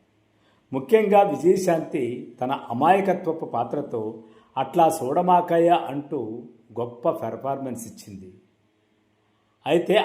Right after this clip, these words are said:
ఆ మరుగున ఇంకో నటి వెలుగులోకి రాకుండా పోయిందని మనమందరూ అనుకోవచ్చు. ఆవిడే సుమలత. అటు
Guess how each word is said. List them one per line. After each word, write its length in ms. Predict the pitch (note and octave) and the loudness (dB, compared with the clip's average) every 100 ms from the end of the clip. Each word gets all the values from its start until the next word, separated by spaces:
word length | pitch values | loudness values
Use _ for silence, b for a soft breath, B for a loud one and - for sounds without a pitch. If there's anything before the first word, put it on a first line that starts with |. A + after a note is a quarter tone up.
| - | 4
ఆ 120 | C#3+ | 6
మరుగున 420 | D3 C#3 F3+ A3 F#3+ B2+ C3+ D3 - | 6 4 2 2 2 0 -2 -6 -8
ఇంకో 280 | C#3+ D#3 D#3 | -8 -2 -2
నటి 360 | C3+ B2 F#3+ B2+ B2+ C3 - - _ _ _ _ _ _ _ _ | -2 -2 -2 -2 -4 -8 -14 -20 _ _ _ _ _ _ _ _
వెలుగులోకి 500 | C3 F3 G3+ F#3+ E3 | -2 2 4 4 4
రాకుండా 440 | D3+ C#3 B2+ C3 C3 | 2 -2 -4 -4 -6
పోయిందని 600 | C3+ B2+ B2 A#2+ A#2 F3 - - | -6 -6 -6 -8 -8 -10 -12 -14
మనమందరూ 480 | A#2 A2+ A2+ A#2 D3 | -12 -10 -8 -6 -8
అనుకోవచ్చు. 720 | - A#2 C3 G#2+ G2 - - - _ - | -8 -10 -8 -8 -10 -18 -20 -20 _ -12
ఆవిడే 360 | G2 G#2 F#3 A2 - - | -10 -10 -10 -10 -12 -16
సుమలత. 640 | - A2+ G#2+ A#2 B2 - G#2+ - - _ _ _ _ _ _ _ _ _ _ _ _ _ _ _ _ | -18 -14 -8 -6 -6 -6 -12 -14 -20 _ _ _ _ _ _ _ _ _ _ _ _ _ _ _ _
అటు 300 | - D#3+ G3 | 4 6 8